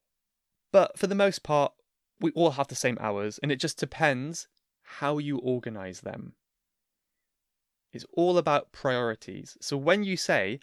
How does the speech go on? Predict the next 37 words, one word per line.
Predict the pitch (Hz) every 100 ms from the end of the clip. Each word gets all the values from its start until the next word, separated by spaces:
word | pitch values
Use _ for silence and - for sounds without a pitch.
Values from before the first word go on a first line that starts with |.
| _ _ -
"I | 131
don't | 135 135
have | 123 127
enough | 123 113
time," | - 135 107 92 120 - _ _ _ _ _ _ _ _ _ _ _ _ _ _ _ _ _ -
maybe | 131 147 135
I |
shouldn't | 139 214 160
say | 170
you, | 135 135 98
'cause | - -
I |
don't | 135 175 165
think | - 147
you, | 135 - _ _ _
maybe | 170 175 190
n-, | 180
maybe | 147 170 160
you're | 165 160
not | 143
saying | - 127 110 101
it, | 98 - _ _ _ -
but | 131
when | 147 160
someone | 160 - 190 185 143 127
says | 104 95 104 - _ _ _ _
they | 123 123
don't | 123 120 -
have | 117
enough | 113 110 101
time, | - 110 95 110 _ _ _ _ _ _ _ _ _ _ _
in | - 175
other | 190
words, | 160 147 123
they | 147 135
are | 123
saying, | - 131 120 117 117